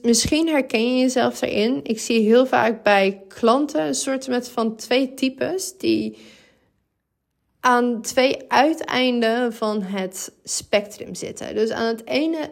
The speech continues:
uiteinde van het spectrum heb je dat archetype van de boss babe. Eigenlijk de hyper-independent woman. En hyper-independency komt heel vaak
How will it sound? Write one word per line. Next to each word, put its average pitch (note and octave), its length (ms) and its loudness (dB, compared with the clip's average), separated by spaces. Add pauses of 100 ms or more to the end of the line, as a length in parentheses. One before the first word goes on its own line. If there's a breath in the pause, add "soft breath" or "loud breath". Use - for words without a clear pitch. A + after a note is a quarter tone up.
(120)
uiteinde B3+ 560 2
van A3+ 180 0
het F#3+ 140 2
spectrum A3+ 640 0
heb G3+ 320 0
je G3+ 260 0
dat G3 240 -2
archetype G3 640 -2
van E3+ 380 -6 (440 loud breath)
de G3 380 4
boss F3+ 340 0
babe. - 320 -4
Eigenlijk A#3 540 0
de G3 240 2 (300)
hyper-independent G#3+ 1700 0 (680 soft breath)
woman. G3+ 480 0 (160)
En A3+ 380 2 (840)
hyper-independency A#3 1160 2
komt A#3 320 0
heel G#3 320 0
vaak A3+ 440 -4